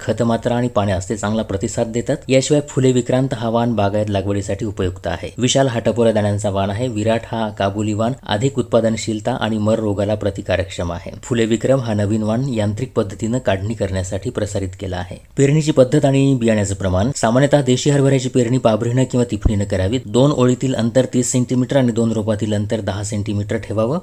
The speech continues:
या प्रकारे पेरणी केल्यास विजय, फुले विक्रम आणि फुले विश्वराज हरभऱ्याचे हेक्टरी पासष्ट ते सत्तर किलो, तर विशाल, दिग्विजय, विराट किंवा पीकेव्ही टू या वाणांची हेक्टरी शंभर किलो बियाणे लागते. पीकेव्ही चार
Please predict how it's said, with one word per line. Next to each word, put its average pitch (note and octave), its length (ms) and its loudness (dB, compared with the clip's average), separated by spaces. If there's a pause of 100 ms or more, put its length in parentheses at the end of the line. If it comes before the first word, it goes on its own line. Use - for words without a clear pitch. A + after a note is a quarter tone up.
(100)
या C3 140 4
प्रकारे D3+ 300 4
पेरणी C#3 300 2
केल्यास C3+ 340 2
विजय, A#2+ 400 0
फुले A#2+ 240 -2
विक्रम A2+ 380 0
आणि A2+ 160 0
फुले A2 240 -4
विश्वराज G#2 460 0 (140)
हरभऱ्याचे A2 520 2
हेक्टरी A#2+ 440 0
पासष्ट G#2+ 540 -2
ते C3 60 2
सत्तर B2 340 -2 (100)
किलो, C3+ 260 2
तर A2+ 120 2
विशाल, B2+ 540 0
दिग्विजय, G#2+ 580 -2
विराट A#2 380 4
किंवा A#2 160 2
पीकेव्ही A2+ 440 -2 (120)
टू A#2 160 0
या G#2+ 140 2
वाणांची G2+ 560 0 (100)
हेक्टरी C#3 320 2
शंभर B2 340 0
किलो A2+ 240 -2
बियाणे G2+ 300 0
लागते. E2+ 360 -6 (120)
पीकेव्ही D3+ 340 4
चार C3+ 260 2